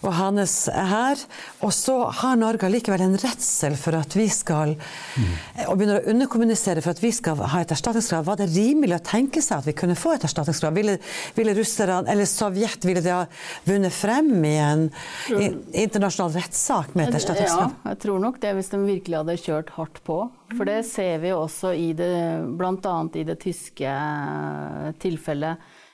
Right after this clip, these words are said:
Speaker 3: Eh, det her med også erstatning til selve slavearbeiderne, eh, til de som hadde vært, eh, i særlig da konsentrasjonsleire, var jo en stor diskusjon i Tyskland hvorvidt de hadde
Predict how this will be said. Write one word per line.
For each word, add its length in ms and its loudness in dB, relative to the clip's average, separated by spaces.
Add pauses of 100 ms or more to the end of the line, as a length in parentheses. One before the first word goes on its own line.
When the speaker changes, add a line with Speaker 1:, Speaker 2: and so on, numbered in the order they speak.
(100)
Speaker 3:
Eh, 340 -2
det 160 -2
her 280 -2
med 340 -2
også 240 -4 (100)
erstatning 720 -6
til 520 -4 (160)
selve 420 -4
slavearbeiderne, 840 -4 (640)
eh, 420 -4 (100)
til 460 -2
de 160 0
som 200 -4
hadde 200 -4
vært, 400 -6
eh, 1700 -6
i 160 -2 (200)
særlig 340 -4
da 120 -2
konsentrasjonsleire, 1120 -6 (480)
var 120 0
jo 60 0
en 80 -2
stor 400 -4
diskusjon 600 -4
i 40 -4
Tyskland 460 -4
hvorvidt 460 -4
de 100 -2
hadde 540 -4